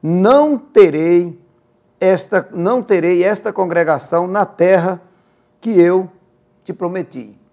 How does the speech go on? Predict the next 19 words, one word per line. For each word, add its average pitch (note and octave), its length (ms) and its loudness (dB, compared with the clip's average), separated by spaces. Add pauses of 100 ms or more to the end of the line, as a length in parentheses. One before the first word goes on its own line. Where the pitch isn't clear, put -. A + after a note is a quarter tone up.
que G3+ 120 -20
seria F3 340 -2
a E3+ 40 -4
terra E3 300 -2
prometida. E3+ 800 -10
Então, A#3 440 0 (440)
a G3+ 140 6
fé, A#3 560 -2
ela G3+ 160 -2
é G#3 80 2
uma G3+ 260 -2
coisa G#3+ 440 -4
que G#3+ 120 -8
ela G3+ 200 -2
já F3 160 -4
vem G3 480 -10
de D#3+ 120 -14
muito F3+ 400 -6
longe. A2 540 -16